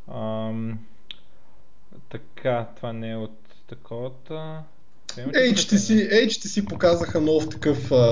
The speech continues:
Speaker 2: V R,
Speaker 1: А, да, да,
Speaker 2: а,
Speaker 1: да, да, да.
Speaker 2: хедсет, дето се води с по-голяма резолюция, H T C нещо си Pro,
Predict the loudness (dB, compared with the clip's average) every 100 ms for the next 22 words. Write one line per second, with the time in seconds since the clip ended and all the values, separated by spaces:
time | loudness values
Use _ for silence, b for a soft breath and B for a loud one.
0 | 8 6 4 6 8 10 10 10 8 6
1 | 2 B B B B B 0 4 4 4
2 | 6 4 4 2 0 -6 -6 -10 -10 2
3 | 2 4 4 6 6 6 4 -2 0 4
4 | 4 4 4 6 8 8 6 4 4 4
5 | 4 6 8 8 8 6 4 4 2 0
6 | -8 -6 -4 -2 -2 4 4 4 0 -2
7 | 2 6 6 4